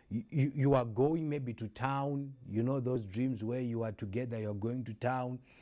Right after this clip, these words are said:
Um, then suddenly, there is a rain that comes, or you, you, you, you sink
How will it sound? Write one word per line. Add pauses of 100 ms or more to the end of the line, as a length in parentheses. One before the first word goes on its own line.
(200)
Um, (1120)
then
suddenly, (2000)
there
is
a (400)
rain
that
comes,
or
you,
you,
you,
you
sink